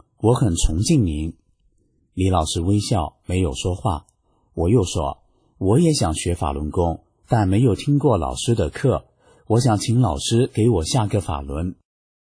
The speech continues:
听了我的请求，李老师看着我笑起来，像大人看着不懂事的孩子。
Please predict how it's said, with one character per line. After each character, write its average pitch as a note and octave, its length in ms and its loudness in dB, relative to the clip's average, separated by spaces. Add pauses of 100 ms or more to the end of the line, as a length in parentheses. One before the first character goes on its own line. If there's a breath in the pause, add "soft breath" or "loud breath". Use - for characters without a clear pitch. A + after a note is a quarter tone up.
(280)
听 B2 180 2
了 A2+ 120 4
我 E2+ 100 2
的 G2 120 4
请 E2+ 220 -2
求， D2+ 440 -6 (160)
李 G#2 160 2
老 F2+ 180 2
师 G2 220 -2
看 B2 240 0
着 F#2+ 100 0
我 C#2+ 260 -4
笑 A2 280 0
起 - 160 -8
来， D2 300 -8 (320 soft breath)
像 F#2+ 280 -2
大 C3 220 0
人 E2 200 -2
看 G2 260 -2
着 E2 120 -4
不 C#3+ 160 -2
懂 C#2+ 220 -4
事 A#2+ 180 -2
的 F2+ 80 -2
孩 D#2 340 -6
子。 - 280 -6